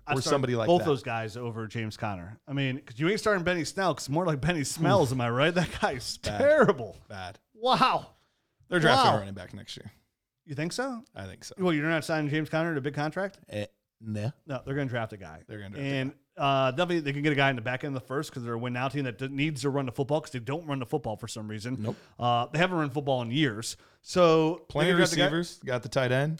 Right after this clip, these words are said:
Speaker 1: Najee Harris would be a good player
Speaker 2: He'd
Speaker 1: on
Speaker 2: be a
Speaker 1: that.
Speaker 2: great
Speaker 1: Uh,
Speaker 2: fit for them.
Speaker 1: Javonte Williams would be a good player on that team.
Speaker 2: Zamir White would be a good fit.
Speaker 1: Travis Etienne would be a really good fit on that team. Catching the
Speaker 2: It's,
Speaker 1: ball out of the
Speaker 2: I
Speaker 1: backfield.
Speaker 2: mean, really anybody would be good there.
Speaker 1: Hey, hey, you're right. Any, you know.
Speaker 2: <laughs>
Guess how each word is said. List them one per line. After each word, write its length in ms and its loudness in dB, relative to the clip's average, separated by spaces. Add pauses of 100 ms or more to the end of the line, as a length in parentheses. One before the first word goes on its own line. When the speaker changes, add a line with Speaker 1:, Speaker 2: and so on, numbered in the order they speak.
Speaker 1:
Najee 340 4
Harris 320 4
would 60 -4
be 80 4
a 60 2
good 200 0
player 280 0
Speaker 2:
He'd 80 2
Speaker 1:
on 60 2
Speaker 2:
be 40 2
a 140 4
Speaker 1:
that. 20 -6
Speaker 2:
great 340 4
Speaker 1:
Uh, 280 4
Speaker 2:
fit 80 -10
for 80 -6
them. 180 -10
Speaker 1:
Javonte 340 0
Williams 360 0
would 80 -6
be 100 -2
a 40 -4
good 140 -4
player 240 -2
on 100 -4
that 180 -4
team. 380 -4
Speaker 2:
Zamir 380 2
White 260 0
would 120 -2
be 120 0
a 40 0
good 200 -4
fit. 440 -4 (320)
Speaker 1:
Travis 260 -8
Etienne 300 -4
would 120 -4
be 80 -4
a 60 -6
really 380 -6
good 220 -8
fit 160 -8
on 80 -8
that 140 -10
team. 260 -8 (600)
Catching 180 -6
the 60 -6
Speaker 2:
It's, 60 -4
Speaker 1:
ball 220 -2
out 60 -6
of 60 -6
the 60 -4
Speaker 2:
I 60 -4
Speaker 1:
backfield. 220 0 (100)
Speaker 2:
mean, 140 -8
really 260 2
anybody 320 0
would 160 -6
be 80 -6
good 220 -10
there. 220 -4
Speaker 1:
Hey, 280 2
hey, 140 0
you're 100 2
right. 120 -2 (120)
Any, 220 4
you 80 2
know. 80 4 (340)
Speaker 2:
<laughs> 180 2